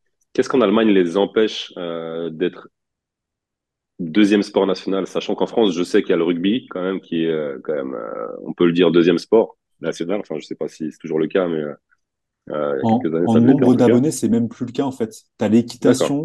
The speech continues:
Speaker 2: le tennis qui sont devant, après le foot, je
Speaker 1: D'accord.
Speaker 2: crois. C'est un truc incroyable. Euh, la natation.
Speaker 1: D'accord. Mais là, tu parles de l'Allemagne.
Speaker 2: Euh,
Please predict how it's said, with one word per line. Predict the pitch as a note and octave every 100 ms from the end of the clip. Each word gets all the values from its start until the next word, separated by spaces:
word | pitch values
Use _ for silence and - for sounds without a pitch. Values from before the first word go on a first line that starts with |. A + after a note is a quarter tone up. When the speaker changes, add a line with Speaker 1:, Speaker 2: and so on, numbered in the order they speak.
| C#3+
Speaker 2:
le | A2+ A2+
tennis | B2+ C3 C#3 C#3+ -
qui | - A#2+
sont | - A#2+
devant, | A#2 A2 B2+ B2+ _ _ -
après | A2+ -
le | A2
foot, | - A2
je |
Speaker 1:
D'accord. |
Speaker 2:
crois. | - B2 B2
C'est | A#2+
un | A2+
truc | A2+
incroyable. | A#2 - C3 A#2 A2+ _ - _ _
Euh, | A2+ A2
la | A2+
natation. | C3 A2 - G2
Speaker 1:
D'accord. | E2 - _ _ _ _ _ _ _ -
Mais | F#2
là, | G2+
tu | G2
parles | F#2+
de | F#2
l'Allemagne. | G#2+ B2 G#2
Speaker 2:
Euh, | C#3